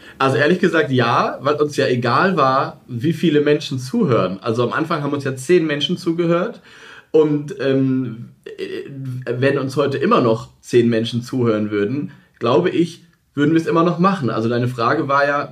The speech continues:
glaub, hättest du gedacht, dass wir es immer noch machen? Ich sage ja, das glaube ich schon. Ähm, was ich aber nicht gedacht hätte, ist, dass wir so eine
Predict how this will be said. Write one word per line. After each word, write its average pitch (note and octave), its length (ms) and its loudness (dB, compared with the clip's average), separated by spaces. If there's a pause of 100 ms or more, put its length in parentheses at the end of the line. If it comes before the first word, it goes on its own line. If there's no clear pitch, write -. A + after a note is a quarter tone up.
glaub, B2 360 -2
hättest C#3+ 220 -4
du C3+ 80 0
gedacht, C3 240 -2
dass B2+ 100 -6
wir C3 80 -6
es C3 60 -10
immer C3 160 -4
noch B2+ 160 0
machen? B2+ 340 -4 (280)
Ich B2 180 -2
sage A#2+ 180 2
ja, A#2 340 2
das D#3 200 -8
glaube C3+ 240 0
ich B2+ 120 -4
schon. D3 340 0 (520)
Ähm, A#2+ 480 4
was B2 280 -2
ich - 380 -10
aber A2 140 -2
nicht D3 220 -2
gedacht D3+ 280 0
hätte, B2+ 200 -2
ist, - 200 -8
dass G#2+ 220 -8
wir G2+ 240 -2
so G2+ 160 -6
eine F#2+ 520 -6